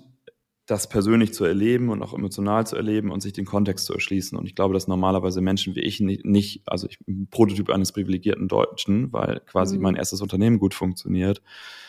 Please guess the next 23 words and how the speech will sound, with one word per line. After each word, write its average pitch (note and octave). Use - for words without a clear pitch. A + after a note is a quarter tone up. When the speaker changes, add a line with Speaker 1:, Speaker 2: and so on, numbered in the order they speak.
Speaker 1:
Ähm, G#2
genau, A2+
normalerweise G#2
bist A2
du G#2+
nicht F2+
an F2
diesem F2
Ort F2
und F#2+
wirst G2
damit F#2
nicht F#2
so G2
konfrontiert. F2+
Speaker 2:
Mhm. F3+
Speaker 1:
Ähm, F2+
genau, F#2+
und -
das G2
war G#2
für A#2
mich -